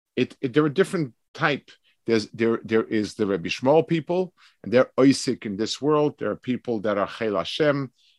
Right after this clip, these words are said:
and therefore it's right that HaKadosh Baruch Hu mizakeh them. Then he says, very, very famous Rambam, "V'lo Shevet Levi Bilvad." It's not only Shevet Levi in this Inyan.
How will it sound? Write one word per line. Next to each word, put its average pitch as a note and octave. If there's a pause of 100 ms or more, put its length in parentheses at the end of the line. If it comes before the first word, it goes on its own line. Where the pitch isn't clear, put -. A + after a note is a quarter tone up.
(180)
and A2
therefore C3
it's -
right C#3
that A#2
HaKadosh A2
Baruch B2
Hu A#2+
mizakeh G2
them. C#2+ (1900)
Then C3
he C3
says, A2+
very, G2
very F#2
famous F2+
Rambam, D3+
"V'lo A2+
Shevet C3
Levi A#2
Bilvad." F#2 (720)
It's -
not D3 (100)
only C3+
Shevet G#2
Levi B2
in F#2+
this F#2
Inyan. A2+